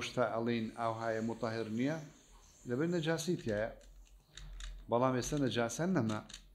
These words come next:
فلو كوثر المتنجس القليل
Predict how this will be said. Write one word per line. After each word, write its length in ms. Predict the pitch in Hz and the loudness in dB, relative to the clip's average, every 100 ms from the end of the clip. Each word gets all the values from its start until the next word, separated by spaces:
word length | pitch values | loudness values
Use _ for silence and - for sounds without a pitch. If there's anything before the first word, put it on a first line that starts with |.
| _ _ _ - - - - - - - - - - - _ - - | _ _ _ -20 -20 -20 -20 -20 -20 -20 -20 -20 -20 -20 _ -20 2
فلو 300 | 143 151 180 170 - | 6 8 6 6 8
كوثر 500 | 160 135 - 110 95 82 - - - _ _ _ _ - - 127 | 10 10 4 2 2 -2 -10 -20 -20 _ _ _ _ -20 -4 2
المتنجس 880 | 131 135 131 135 147 143 139 135 - | 4 4 2 2 2 2 0 -2 0
القليل 720 | 135 123 131 123 131 139 120 | 0 0 0 4 6 6 6